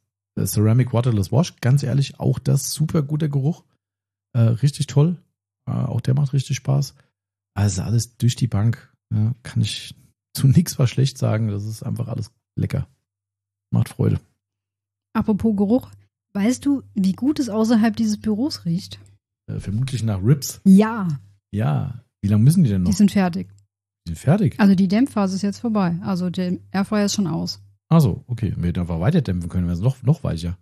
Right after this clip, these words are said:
Speaker 2: Ja, da drin ist ja quasi noch, die sind ja, also die
Speaker 1: Okay.
Speaker 2: machen, die machen das schon noch weiter. Die werden
Speaker 1: Das
Speaker 2: wahrscheinlich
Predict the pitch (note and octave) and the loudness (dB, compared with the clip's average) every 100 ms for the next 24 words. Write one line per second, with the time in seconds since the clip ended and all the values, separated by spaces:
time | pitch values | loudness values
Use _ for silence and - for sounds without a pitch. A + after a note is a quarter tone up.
0 | _ F3+ F3 F3 E3+ F3+ F#3 - E3+ - | _ 0 2 0 -2 -4 -4 -2 -2 -2
1 | F3 E3 E3+ E3+ E3 E3+ E3+ F3 F3 D#3+ | -2 0 2 2 2 0 2 2 2 -2
2 | - - E3+ E3+ - - _ _ B2+ F3 | -10 -8 -6 -6 -10 -20 _ _ 2 2
3 | F3+ F#3+ - E3+ E3 F3+ F3 F#3 F3 E3 | 2 0 0 0 2 0 0 0 -2 -2
4 | F3+ F#3 D3+ - - E3+ E3+ F3+ F3 - | -8 -8 -12 -12 -8 -4 0 2 0 0
5 | F#3+ F#3 - | 0 0 -4